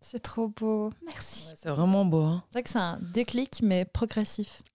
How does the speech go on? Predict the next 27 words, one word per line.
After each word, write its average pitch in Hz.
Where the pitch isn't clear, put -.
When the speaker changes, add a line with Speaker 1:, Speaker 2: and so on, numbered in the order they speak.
Speaker 2:
Ah 190
ouais, 190
ça, 202
c'est 208
vraiment 190
un 185
de 185
mes 180
plus -
grands 190
accomplissements 185
de 180
deux 180
mille 180
vingt 180
et 190
un, 180
je -
pense. 190
Et 185
Speaker 3:
En 170
Speaker 2:
vous ? 185
Speaker 3:
tout -
cas, 165
bravo, 165
hein. 160
Speaker 2:
Ah, 190